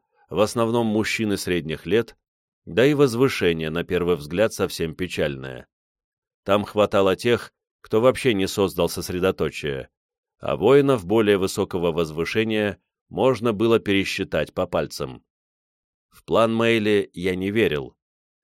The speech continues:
Сектанты, они везде сектанты. Я гораздо больше поверю, что меня убьют,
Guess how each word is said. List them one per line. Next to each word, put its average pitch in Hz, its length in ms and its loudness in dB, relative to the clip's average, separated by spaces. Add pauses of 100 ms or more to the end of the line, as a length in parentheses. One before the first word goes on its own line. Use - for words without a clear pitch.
(100)
Сектанты, 139 1040 0
они 92 300 -4
везде 110 420 -4
сектанты. 71 720 -8 (600)
Я 87 180 -2
гораздо 101 400 2
больше 107 340 0
поверю, 101 420 0
что - 160 -6
меня 92 280 -2
убьют, 87 500 -2